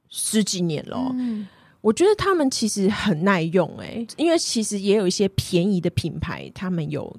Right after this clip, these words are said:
Speaker 1: 推出类似长得很像的梳子，
Speaker 2: 我跟你讲，我用
Speaker 1: 啊，也是有气垫，对，然后也是木头这样子。
Speaker 2: 我用过那个便宜的鬃毛梳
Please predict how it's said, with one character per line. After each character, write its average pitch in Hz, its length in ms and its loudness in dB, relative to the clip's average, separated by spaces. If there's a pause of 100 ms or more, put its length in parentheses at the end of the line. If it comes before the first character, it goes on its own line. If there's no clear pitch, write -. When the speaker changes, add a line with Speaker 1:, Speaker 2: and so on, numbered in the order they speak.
Speaker 1:
推 165 180 0
出 156 180 -6 (260)
类 185 200 2
似 - 320 -4
长 151 180 0
得 185 80 4
很 151 80 0
像 170 220 0
的 151 60 -4
梳 - 80 -8
子， 175 80 0
Speaker 2:
我 160 40 2
跟 262 160 2
你 285 60 4
讲， 240 160 2
我 196 80 2
用 233 60 6
Speaker 1:
啊， - 20 6
也 302 140 4
是 311 60 4
有 202 100 6
气 208 240 0
垫， 190 320 0 (180)
对， 196 260 0 (200)
然 208 120 2
后 233 80 4
也 214 140 2
是 220 300 -4
木 208 260 4
头 160 240 0
这 165 100 -4
样 - 160 -4
子。 - 160 -16 (360)
Speaker 2:
我 196 100 0
用 277 160 4
过 277 140 4
那 254 80 4
个 240 60 2
便 185 220 -4
宜 175 60 -4
的 170 100 -4
鬃 185 140 -4
毛 175 240 -2
梳 143 400 -10